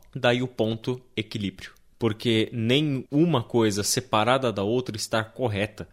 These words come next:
A nós foi dada uma missão que diz respeito tanto ao nosso desenvolvimento e crescimento pessoal e santificação pessoal, assim como à adoração a Deus e à vida comunitária,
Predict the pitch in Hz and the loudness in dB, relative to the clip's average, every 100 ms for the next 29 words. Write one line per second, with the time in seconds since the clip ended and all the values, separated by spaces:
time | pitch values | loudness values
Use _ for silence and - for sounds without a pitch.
0 | _ 104 107 110 120 160 - - - 139 | _ 0 2 2 2 2 -2 -4 -2 0
1 | 104 98 92 107 107 117 123 - 113 107 | 0 -4 -2 -4 -2 -4 0 0 2 -2
2 | 135 - 120 113 135 - 113 - 104 92 | -4 -8 -8 -4 -2 0 -2 0 -2 -2
3 | 104 - 123 147 147 110 104 110 135 - | -8 -6 -4 -4 -2 -4 -2 -2 -2 -4
4 | 120 113 107 104 98 101 101 101 101 - | -6 -6 -2 -4 -4 -4 -4 -6 -8 -4
5 | 110 - 104 98 - 104 95 - 104 113 | -2 -2 -4 -6 -6 -8 -8 -4 -4 -2
6 | 104 - 131 127 117 - 107 98 - 120 | -2 -2 -2 -4 -8 -8 -8 -4 -2 -2
7 | 139 110 101 - - 139 - 110 107 - | -4 -4 -4 -4 -8 -10 -4 0 2 2
8 | 156 160 139 123 117 101 107 117 123 139 | 0 0 2 2 2 0 0 2 0 0
9 | 127 110 98 - 135 117 95 107 127 120 | 0 0 0 -2 -2 -4 -4 0 0 0
10 | 98 98 127 127 110 101 92 - 104 123 | -4 -4 -6 -4 -4 -4 -6 -4 -2 -4